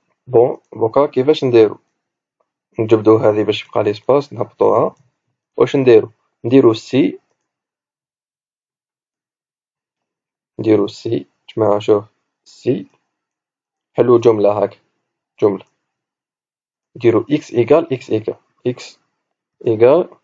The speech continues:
إكس إيكال. هذا إكس إيكال واش حاب يقول؟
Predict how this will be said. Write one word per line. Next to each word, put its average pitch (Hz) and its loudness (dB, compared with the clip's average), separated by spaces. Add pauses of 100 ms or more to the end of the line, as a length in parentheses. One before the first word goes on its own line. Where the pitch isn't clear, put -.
(2750)
إكس - -4 (200)
إيكال. 120 2 (1040)
هذا 139 0
إكس 143 -8
إيكال 143 0
واش 156 0
حاب 131 -6
يقول؟ 107 -4